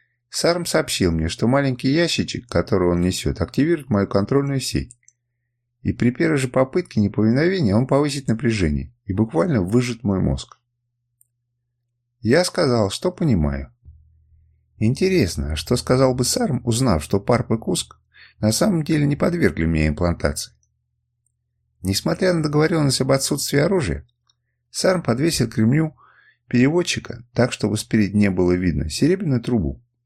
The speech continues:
К моему удивлению, прирученный мул Сарма, Вика из Трева, захотела сопровождать своего золотого хозяина. Вероятно, боялась, что он убьет меня и лишит мести, которую она так долго ждала. Он вначале отказал ей,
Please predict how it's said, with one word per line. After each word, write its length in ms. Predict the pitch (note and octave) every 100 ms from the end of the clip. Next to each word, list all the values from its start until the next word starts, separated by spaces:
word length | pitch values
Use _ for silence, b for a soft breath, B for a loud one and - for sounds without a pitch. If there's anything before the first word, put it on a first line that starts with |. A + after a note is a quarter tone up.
| _ _ _ _ _ _ _ _ _ _ A#2
К 20 |
моему 280 | B2 F3+ F3+
удивлению, 560 | E3 E3 G3 E3 F2+
прирученный 580 | G2 A2 C#3 - C#3+ C3+
мул 220 | C#3+ C3+
Сарма, 560 | - E3+ F#3+ A2 - -
Вика 300 | G#2+ A#2 -
из 140 | F#2 -
Трева, 260 | G2 D2
захотела 480 | D2 G2+ F3+ - F2+
сопровождать 640 | - - F#2+ G2 C#3 E3
своего 340 | - G2 G2+ A#2
золотого 420 | G2 F#2 A2+ G2+
хозяина. 540 | A#2 A2 E2 C2+ - _ _ _ _ _ _ _ _ _ _ _ _ -
Вероятно, 460 | F#2+ A#2+ F#3 G3 E3+
боялась, 440 | F3 C#3 F2+ E2
что 200 | - G2+
он 80 | G2+
убьет 340 | G#2 F3 -
меня 220 | F2+ E2+
и 20 | F2+
лишит 380 | G#2 - -
мести, 320 | A#2 E2+ - -
которую 360 | F#2 A2+ G#2+
она 80 | F2+
так 200 | F2 F2
долго 280 | G#2+ G2+ F2+
ждала. 460 | F2+ G2 D2 C2 _ _ _ _ _ _ _ _ _ _ _ _ _ -
Он 180 | F#3+
вначале 380 | F#3+ F#3 - D#3+
отказал 460 | D3+ E3 D3+ A2+ D#2
ей, 280 | C#2+ D2